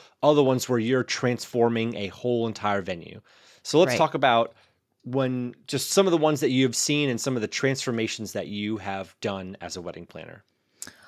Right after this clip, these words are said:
Speaker 2: Oh my goodness. Well, <sighs> like you said, we kind of do them all different places. Most commonly when we are taking a space and building everything from the ground up, where you're bringing in,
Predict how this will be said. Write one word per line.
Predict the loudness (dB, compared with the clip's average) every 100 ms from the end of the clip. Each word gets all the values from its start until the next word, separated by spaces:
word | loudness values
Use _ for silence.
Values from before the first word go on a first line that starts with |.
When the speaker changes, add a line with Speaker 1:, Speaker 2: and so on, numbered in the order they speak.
| -20 _ -20 _ -20 -4
Speaker 2:
Oh | 2
my | 2
goodness. | 4 4 2 2 -2
Well, | 6 8 8 4 _ -18 -18 _ -10
<sighs> | -6 -6 -4 0
like | 2 4
you | 4
said, | 4
we | 4
kind | 2 2 2
of | 0
do | 2 2
them | 2 2
all | 4 6
different | 6 4 4
places. | 4 4 4 4 4 4
Most | 4 4
commonly | 0 4 6 6 8 6
when | 6 6 6
we | 6 4 4
are | 6 8 8 6
taking | 2 2 2 4 4 4 2 0
a | -2
space | -2 2 4 6 2
and | 0 0 4
building | 4 4 4
everything | 4 4 4 2 0
from | -2 -2
the | 0
ground | 4 4 4
up, | 2 2 0
where | 0
you're | 2
bringing | 2 0 0 0
in, | 0 0